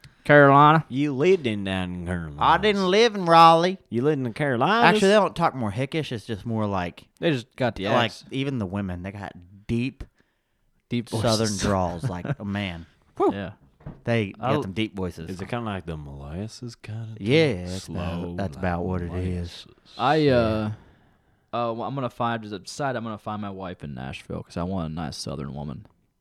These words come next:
Speaker 3: Okay.
Speaker 2: Speaking
Speaker 1: So,
Speaker 2: of Carolinas,
Speaker 1: I'm gonna move there if you guys wanna move
Speaker 2: Jordan's
Speaker 1: with
Speaker 2: gonna
Speaker 1: me.
Speaker 2: find his wife in Nashville.
Speaker 1: <laughs> We were talking about Southern voices, all right? <laughs> Jesus.
Speaker 3: Speaking of Raleigh, North Carolina,
Speaker 1: <laughs> All right, fuck all of
Speaker 3: gonna
Speaker 1: you.
Speaker 3: find my wife in Nashville, Tennessee.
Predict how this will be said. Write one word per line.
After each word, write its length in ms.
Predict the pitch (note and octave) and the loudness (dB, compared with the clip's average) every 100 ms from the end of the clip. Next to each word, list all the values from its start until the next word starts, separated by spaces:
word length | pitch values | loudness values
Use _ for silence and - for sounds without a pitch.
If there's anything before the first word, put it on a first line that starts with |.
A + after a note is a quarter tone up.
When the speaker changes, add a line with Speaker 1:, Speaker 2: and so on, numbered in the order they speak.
| _ - | _ -16
Speaker 3:
Okay. 220 | - F2 - _ | -14 -14 -16 _
Speaker 2:
Speaking 440 | - - F3 C#3 A2+ | -18 -2 0 2 0
Speaker 1:
So, 80 | A2 | 0
Speaker 2:
of 60 | |
Carolinas, 520 | - G#2 G2+ G2 F#2+ | 0 0 0 0 0
Speaker 1:
I'm 60 | C3+ | 0
gonna 100 | A#2 | 0
move 220 | A2+ A#2 A2 | -2 -4 -2
there 120 | G#2+ | -4
if 80 | - | -2
you 80 | G2+ | -4
guys 220 | F2+ F2 | -6 -6
wanna 80 | F#2 | 0
move 60 | |
Speaker 2:
Jordan's 240 | A#2+ E3+ C3 | 4 4 2
Speaker 1:
with 60 | |
Speaker 2:
gonna 160 | A#2 G#2 | 0 -2
Speaker 1:
me. 40 | F#2+ | -2
Speaker 2:
find 280 | A2 G#2+ G2+ | -2 -2 -2
his 160 | F2+ | -2
wife 360 | F#2+ G#2 F#2+ F#2+ | 0 0 0 -4
in 100 | E2+ | -2
Nashville. 540 | G2 G#2+ F2 - F2+ E2 | -2 -2 -2 -2 -2 -4
Speaker 1:
<laughs> 100 | - - - - - | -8 -10 -12 -12 0
We 60 | D#3 | 4
were 60 | |
talking 260 | E3 A#3+ G#3 | 10 10 10
about 220 | F3 D3 | 6 4
Southern 420 | - D#3 E3 D#3 | 4 6 8 10
voices, 540 | C#3 D#3+ D#3 - G#2 G2 | 10 12 12 8 4 0
all 140 | A2+ | 4
right? 380 | B2 D3+ F3+ - - | 8 8 8 2 -8
<laughs> 40 | |
Jesus. 640 | - F#3 A#2+ F#2+ - - - - | -4 -4 -4 -8 -10 -14 -18 -16
Speaker 3:
Speaking 680 | - - - F#4 F4+ D#4+ | -14 -12 2 4 6 8
of 140 | A#3 F3 | 8 10
Raleigh, 420 | G3 G3+ F#3+ D3+ | 12 12 12 12
North 280 | D3+ C3+ - | 8 6 6
Carolina, 720 | C3+ B2+ B2 B2 A#2+ B2 A2 - | 6 8 8 8 8 6 4 -2
Speaker 1:
<laughs> 40 | |
All 100 | - - | -4 -2
right, 260 | - G#2 - | -4 -4 -4
fuck 300 | - A2 - | -6 -6 -4
all 180 | G2 F#2+ | -2 -2
of 60 | |
Speaker 3:
gonna 140 | F#2 F#2+ | -2 -4
Speaker 1:
you. 40 | |
Speaker 3:
find 340 | F#2+ D3+ C#3+ C3+ | 6 8 8 8
my 160 | C3 | 8
wife 280 | B2 A#2+ A#2+ | 8 8 4
in 200 | G2 G2 | 0 0
Nashville, 520 | A#2+ B2 B2+ C3 B2 | 4 4 4 4 4
Tennessee. 760 | - B2+ B2+ - G#2 D#3 G#2 | 4 -2 -4 -2 -4 -4 -6